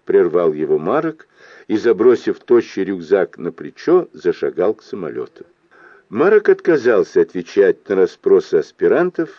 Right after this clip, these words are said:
ссылаясь на то, что сам почти ничего не знает. Он лишь сообщил о результатах углеродистого датирования. Сказал, что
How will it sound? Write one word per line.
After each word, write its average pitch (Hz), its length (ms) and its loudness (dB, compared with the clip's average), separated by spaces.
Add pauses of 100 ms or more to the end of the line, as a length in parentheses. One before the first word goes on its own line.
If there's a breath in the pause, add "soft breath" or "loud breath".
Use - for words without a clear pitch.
(100)
ссылаясь 80 600 -4
на 80 100 -12
то, 123 200 -4
что - 240 -10
сам 160 400 -4
почти - 420 -6
ничего 85 480 -10
не 92 140 -14
знает. 62 420 -18 (560 soft breath)
Он 110 200 2
лишь 98 320 -2
сообщил 101 840 -4
о 92 100 -2
результатах 90 840 -4
углеродистого 117 1040 -2
датирования. 65 800 -8 (480 loud breath)
Сказал, 110 600 2
что 87 540 0